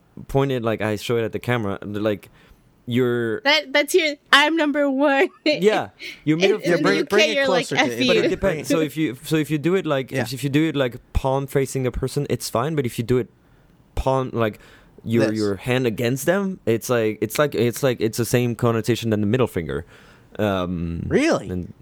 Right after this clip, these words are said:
Speaker 2: We're
Speaker 1: yeah,
Speaker 2: learning how to
Speaker 1: it's, uh,
Speaker 2: swear
Speaker 1: so
Speaker 2: internationally.
Speaker 1: I know. It's just,
Speaker 3: Yeah.
Speaker 1: it's just,
Speaker 3: Thanks
Speaker 1: it's
Speaker 3: to
Speaker 1: very weird,
Speaker 3: Nintendo.
Speaker 1: so, <laughs> so when you do taunt emote, just try to stick to the dance emote, and dance is probably just, like, a universal language, so you can get away with it.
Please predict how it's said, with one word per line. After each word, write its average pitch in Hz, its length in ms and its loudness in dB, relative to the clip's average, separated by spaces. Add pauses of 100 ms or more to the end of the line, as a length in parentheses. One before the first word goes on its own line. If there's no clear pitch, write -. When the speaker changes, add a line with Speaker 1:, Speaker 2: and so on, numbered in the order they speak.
(160)
Speaker 2:
We're 262 120 2
Speaker 1:
yeah, 277 40 2
Speaker 2:
learning - 300 0
how 302 100 0
to 254 80 -2
Speaker 1:
it's, 294 100 -4
uh, - 80 -6
Speaker 2:
swear 277 200 2
Speaker 1:
so 285 60 0
Speaker 2:
internationally. 214 1080 -2
Speaker 1:
I 123 140 2
know. 160 440 0
It's 117 240 0
just, 120 160 -4
Speaker 3:
Yeah. 170 280 4
Speaker 1:
it's 190 80 -6
just, 113 300 -2
Speaker 3:
Thanks 185 220 2
Speaker 1:
it's - 100 2
Speaker 3:
to 196 40 4
Speaker 1:
very - 120 2
weird, 147 120 2
Speaker 3:
Nintendo. 220 960 2
Speaker 1:
so, 113 120 2
<laughs> - 20 2
so 110 140 2
when 117 260 2
you 143 240 0
do 147 160 2
taunt 143 360 2
emote, 123 400 2
just 127 260 -2
try 147 160 4
to 143 80 0
stick 127 240 -2
to 120 100 0
the 95 80 -6
dance 110 300 0
emote, 101 420 -2
and 95 380 0
dance 101 320 0
is 92 100 -4
probably 98 320 0
just, 87 300 -4
like, 92 160 0
a - 20 -2
universal 92 560 -2
language, 90 340 -2
so - 80 -4
you 90 120 -2
can 90 160 -2
get 87 120 0
away 82 180 -2
with 80 140 -4
it. - 160 -10